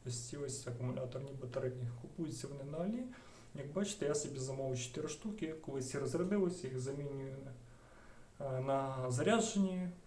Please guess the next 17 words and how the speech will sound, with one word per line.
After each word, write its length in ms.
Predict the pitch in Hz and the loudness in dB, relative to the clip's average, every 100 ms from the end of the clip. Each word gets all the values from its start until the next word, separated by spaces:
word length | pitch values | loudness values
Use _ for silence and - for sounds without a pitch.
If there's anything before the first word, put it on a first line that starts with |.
| - | -4
і 160 | 196 220 | 2 2
продовжую 560 | - 139 151 147 139 | 4 2 2 2 2
грати. 340 | 120 127 123 - - - | 4 4 4 0 -8 0
Плюс 220 | 208 185 | 2 2
до 100 | 156 | 2
того 220 | 156 156 | 4 4
ви 160 | 151 147 | 4 2
можете 380 | 143 127 - | 2 0 -2
їх 100 | 135 | -4
встромити 480 | 120 - 135 131 123 | -4 -4 -4 -2 -2
як 180 | 135 - | -2 -4
в 140 | - | -6
часи, 300 | - - 247 | -4 -2 0
так 220 | 226 - 131 | 0 -2 -2
і 40 | |
в 100 | 143 | 4
мишку. 480 | 190 196 - 156 | 6 6 2 0